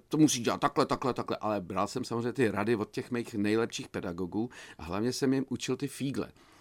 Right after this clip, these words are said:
A myslel jsem, myslím si do dneška, že největší devizou mojí tenkrát, ještě zatím i teď, je, že jsem byl jakoby lehce mladší než on,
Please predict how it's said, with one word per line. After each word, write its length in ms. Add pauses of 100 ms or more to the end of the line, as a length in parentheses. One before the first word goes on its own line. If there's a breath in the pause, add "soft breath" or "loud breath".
(140 loud breath)
A 80
myslel 400
jsem, 200 (120)
myslím 380
si 220
do 140
dneška, 440
že 120
největší 500
devizou 440
mojí 440 (200 soft breath)
tenkrát, 580 (480 loud breath)
ještě 260
zatím 340
i 60
teď, 380 (100)
je, 280 (200 loud breath)
že 120
jsem 200
byl 120
jakoby 500 (720 soft breath)
lehce 500
mladší 680
než 300
on, 240